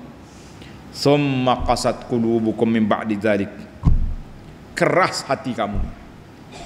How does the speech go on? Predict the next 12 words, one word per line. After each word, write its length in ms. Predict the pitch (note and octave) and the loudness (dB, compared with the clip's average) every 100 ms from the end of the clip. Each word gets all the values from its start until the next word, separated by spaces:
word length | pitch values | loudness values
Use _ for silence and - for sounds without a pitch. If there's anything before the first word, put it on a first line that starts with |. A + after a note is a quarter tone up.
| - | 0
Tengok 320 | F3 G3 F#3 - | 2 4 0 -2
tanda-tanda 560 | D#3 D#3+ D3+ D#3+ E3 D3 | -2 0 0 0 0 -2
kekuasaan 400 | B2+ D3 C3+ D3 | 0 0 2 2
Allah 120 | C3+ C#3 | 2 4
Ta'ala 140 | C#3+ | 4
tak, 240 | C#3 D#3+ - - - - | 4 0 -2 -12 -6 -4
tak 100 | - - | -4 -2
terkesan. 480 | D#3+ - D3 C#3 B2+ C3 - - - - - - - - - - - - - - - - - | -2 -2 -2 0 -2 -4 -14 -18 -20 -20 -20 -20 -20 -20 -20 -12 -10 -8 -10 -12 -14 -12 0
Kita 320 | F3+ - D3+ C3+ | 2 4 4 4
sekarang 320 | - A#2+ A2+ | 4 2 2
ni 80 | G#2 | 0
pula, 240 | G2+ G2 | 0 -2